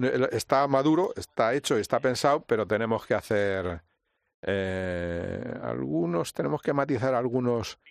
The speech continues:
detallitos para que todos los actores que intervienen en esto, sea,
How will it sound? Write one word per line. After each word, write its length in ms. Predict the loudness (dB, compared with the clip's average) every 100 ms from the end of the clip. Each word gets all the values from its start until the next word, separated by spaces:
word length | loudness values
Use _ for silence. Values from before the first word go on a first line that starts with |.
| _ _ _
detallitos 760 | -2 0 2 2 4 2 2 -8 _
para 240 | 0 0
que 140 | 0 -2
todos 400 | 0 2 2 2
los 200 | 0 -2
actores 400 | -6 -2 -2 0
que 80 | -4
intervienen 500 | -2 -2 0 0 -2
en 60 | -2
esto, 260 | -4 -6
sea, 320 | -4 -4 -2